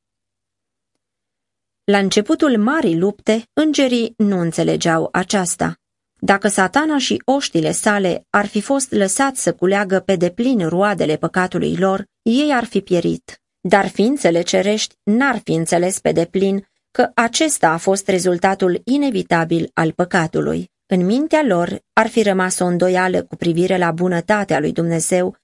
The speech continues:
ca o sămânță a răutății, care ar fi dat naștere la ucigătoarele roade ale păcatului și ale nenorocirii. Dar lucrurile nu vor fi astfel când marea luptă se va sfârși.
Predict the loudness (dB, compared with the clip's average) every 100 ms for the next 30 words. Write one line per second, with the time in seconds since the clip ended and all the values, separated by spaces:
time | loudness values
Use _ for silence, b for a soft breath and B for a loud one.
0 | _ 0 2 2 0 0 -2 0 0 0
1 | 0 0 -2 -2 -2 -2 -6 -6 _ _
2 | -2 2 2 2 2 2 0 2 2 2
3 | 0 0 0 2 2 0 0 -2 -2 0
4 | 0 2 0 0 2 0 0 0 0 0
5 | 0 0 2 2 2 -2 0 -2 0 0
6 | 0 0 -4 -6 0 0 2 0 0 0
7 | -2 -2 -2 -2 -4 -6 _ _ _ _
8 | _ _ _ _ _ _ _ _ -6 2
9 | 2 2 0 0 -2 0 0 0 0 0
10 | 0 0 0 -2 -2 -2 0 0 -2 0
11 | 0 0 -2 -2 0 0 0 2 0 0
12 | -2 -2 -4 -2 -2 -2 -2 -4 -4 -2
13 | -4